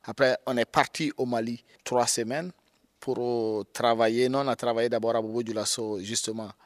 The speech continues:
la danse. Et après, quand on est arrivé à Bamako, on était plus ou moins prêts. Elle avait préparé des choses et du coup, on a commencé à confronter les deux choses et à,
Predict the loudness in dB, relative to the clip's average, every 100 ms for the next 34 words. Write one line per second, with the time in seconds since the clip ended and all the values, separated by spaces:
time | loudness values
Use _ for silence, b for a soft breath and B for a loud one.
0 | _ -8 -4 -4 -4 -6 -10 B B B
1 | -2 0 2 0 -2 0 0 4 2 4
2 | 4 4 2 4 4 2 -4 -6 -2 2
3 | 2 0 -4 -6 -6 -6 -4 -4 -4 -4
4 | -4 -6 -8 2 6 6 6 4 4 0
5 | 0 2 4 2 0 0 0 0 -2 -4
6 | -2 -2 -2 -6 -4 -4 -4 -8 -6 -6
7 | -2 -2 0 -2 -2 -2 -2 -4 -4 -4
8 | -6